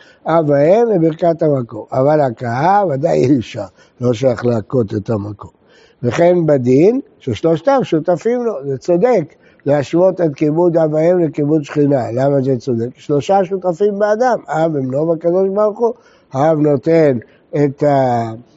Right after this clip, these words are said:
העצמות, האם נותן את הבשר,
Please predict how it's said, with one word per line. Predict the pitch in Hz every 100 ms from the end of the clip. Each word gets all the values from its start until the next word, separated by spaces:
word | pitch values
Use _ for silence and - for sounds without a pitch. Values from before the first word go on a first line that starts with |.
| _ 117
העצמות, | 113 113 127 - 117 135 196 202 156
האם | 147 156
נותן | 143 127 160 147
את | 127 -
הבשר, | 127 120 120 - 208 220